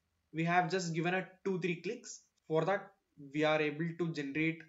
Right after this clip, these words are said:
a lengthy workflow, right? And in this,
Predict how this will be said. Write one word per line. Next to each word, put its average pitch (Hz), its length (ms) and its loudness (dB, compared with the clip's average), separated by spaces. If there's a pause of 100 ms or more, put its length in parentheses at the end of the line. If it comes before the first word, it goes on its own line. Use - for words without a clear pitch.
a 147 140 2
lengthy 147 760 0
workflow, 135 580 -4
right? 151 300 -6 (3000)
And 190 240 0
in 185 140 0
this, 269 360 -2